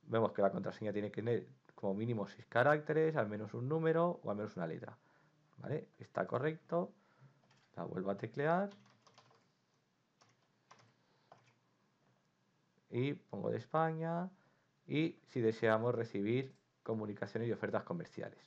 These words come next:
¿vale? En este caso voy a marcar solo la opción de activar cuenta. Y tenemos aquí todos los datos que tenemos que rellenar para, eh,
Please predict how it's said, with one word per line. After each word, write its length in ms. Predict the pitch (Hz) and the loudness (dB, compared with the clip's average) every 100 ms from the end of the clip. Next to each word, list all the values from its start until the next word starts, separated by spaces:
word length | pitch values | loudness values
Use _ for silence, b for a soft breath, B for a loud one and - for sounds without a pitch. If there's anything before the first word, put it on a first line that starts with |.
| - | -16
¿vale? 160 | - 202 | -12 -12
En 420 | - _ _ - | -12 _ _ -12
este 140 | - | -8
caso 240 | - - 95 | -6 -4 0
voy 80 | |
a 40 | 90 | 0
marcar 300 | 90 87 95 | -2 -2 -2
solo 200 | 117 104 | 0 0
la 60 | |
opción 280 | 87 - 113 | 0 -4 -6
de 80 | 92 | -6
activar 300 | 76 90 - | -6 -4 -2
cuenta. 460 | - 156 160 185 - _ _ _ _ _ _ _ _ _ _ _ _ - | 0 0 0 -2 -2 _ _ _ _ _ _ _ _ _ _ _ _ -2
Y 220 | 147 170 | 2 2
tenemos 340 | - 123 120 120 | 0 -2 0 0
aquí 340 | 120 131 - _ - | -2 -4 -6 _ 0
todos 360 | 131 120 117 113 | 4 6 6 4
los 160 | 113 | 4
datos 380 | 120 117 127 147 - - - - - - | 4 4 2 -2 -8 -20 -20 -20 -10 2
que 340 | 117 123 - - - | 4 4 -2 -16 -12
tenemos 300 | - 107 107 | -6 -4 -4
que 140 | - 107 | -4 -4
rellenar 580 | 104 104 107 113 139 - b b b b b _ _ _ _ | -2 -2 0 0 0 -8 b b b b b _ _ _ _
para, 580 | 110 104 104 110 117 - _ _ _ _ _ _ - | 8 8 8 6 6 2 _ _ _ _ _ _ 2
eh, 440 | 107 90 92 123 | 4 4 0 -6